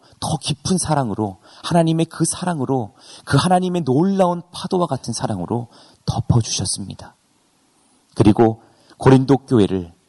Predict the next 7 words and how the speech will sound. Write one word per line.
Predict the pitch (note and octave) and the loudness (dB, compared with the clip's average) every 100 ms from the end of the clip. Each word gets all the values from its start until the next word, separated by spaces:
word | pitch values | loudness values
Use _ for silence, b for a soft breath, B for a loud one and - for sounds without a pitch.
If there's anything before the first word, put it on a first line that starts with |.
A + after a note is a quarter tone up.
| _ _ G2 | _ _ 0
예수 | G2 - | 0 0
그리스도의 | B2 A2 - G#2+ G#2 | -2 -2 -2 -2 -2
굳건한 | - B2+ - - C3+ B2 A#2+ | -2 -6 -4 -2 0 0 -2
반석 | - G2+ G2 G2+ F2+ | -4 -4 -4 -6 -6
위에 | D#2+ E2 _ _ _ _ - | -8 -10 _ _ _ _ -8
더욱 | - G2 A2+ - _ _ | -2 0 -2 -4 _ _
세워주셨습니다. | - - D#3 A#2 - - B2 - F#2 F2 - - | -10 -2 -2 -2 -4 -6 -8 -8 -12 -14 -18 -20